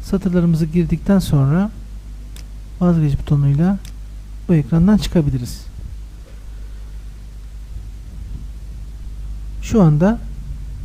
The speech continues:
faturamız kaydedilmeye hazır durumda. Ama henüz kaydedilmemiş.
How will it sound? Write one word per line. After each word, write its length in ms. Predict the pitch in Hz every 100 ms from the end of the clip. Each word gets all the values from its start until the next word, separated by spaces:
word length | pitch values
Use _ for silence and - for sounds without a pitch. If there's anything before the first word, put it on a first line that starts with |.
| - - - - - -
faturamız 480 | 208 185 156 190 -
kaydedilmeye 580 | 190 160 147 151 214 220
hazır 340 | 180 160 143
durumda. 340 | 143 139 131 123 - - - - - - - - - - - -
Ama 160 | 165 170
henüz 320 | 180 196 -
kaydedilmemiş. 840 | 185 165 147 147 135 127 120 -